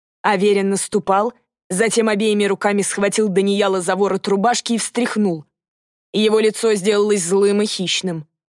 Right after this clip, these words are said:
«Почему не сказал, что твой отец занимался расследованием? Что ты делал ночью в западном квартале Цюриха? И почему пер по городу на сверхзвуковой скорости? Или ты специально херакнулся об опору? Говори!»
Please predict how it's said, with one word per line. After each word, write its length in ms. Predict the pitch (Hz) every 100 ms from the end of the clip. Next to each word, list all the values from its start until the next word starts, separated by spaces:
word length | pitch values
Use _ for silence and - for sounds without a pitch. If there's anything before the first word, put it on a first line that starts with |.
| _ _ -
«Почему 400 | 202 - 233 247
не 100 | 208
сказал, 360 | - 202 190
что 180 | 185 202
твой 240 | 196 202 196
отец 300 | - 254 170
занимался 500 | 208 202 202 - 208
расследованием? 840 | 214 - 202 180 175 170 165 156 _ _ -
Что 380 | - - 285 285
ты 120 | 220
делал 340 | 196 202 202
ночью 360 | 208 208 - 196
в 60 |
западном 480 | 190 202 196 185 190
квартале 500 | 190 202 196 208 208
Цюриха? 640 | 190 - 302 202 - 156 _ _ _
И 120 | 226
почему 540 | 240 247 - 285 302 226
пер 260 | 214 202
по 140 | 190 202
городу 420 | 240 262 208 202
на 140 | 202
сверхзвуковой 880 | 190 214 220 220 185 208 208 214 220
скорости? 680 | - - 233 180 - 170 160 _ _ _ -
Или 200 | 359 349
ты 160 | - 370
специально 720 | - 370 381 - 349 208 202
херакнулся 720 | 196 240 240 208 214 202 214
об 100 | 202
опору? 380 | 220 214 190 190
Говори!» 580 | 233 240 254 269 202